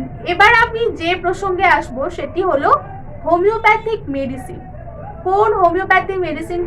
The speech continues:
খেলে আপনারা এই সমস্যা থেকে দ্রুত মুক্তি পাবেন, সেটি মনোযোগ সহকারে শুনুন। আপনার যদি স্নায়ুতে তীব্র ব্যথা হয় এবং ব্যথাটি যদি ইলেকট্রিক শক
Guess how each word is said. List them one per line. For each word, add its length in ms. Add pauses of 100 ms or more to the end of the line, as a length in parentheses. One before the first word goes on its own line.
খেলে 340
আপনারা 460
এই 160
সমস্যা 480
থেকে 300
দ্রুত 420 (680)
মুক্তি 300
পাবেন, 400 (320)
সেটি 300
মনোযোগ 440
সহকারে 420
শুনুন। 380 (520)
আপনার 520
যদি 440 (2000)
স্নায়ুতে 560 (180)
তীব্র 400
ব্যথা 320
হয় 280 (400)
এবং 260
ব্যথাটি 540
যদি 360 (680)
ইলেকট্রিক 580
শক 440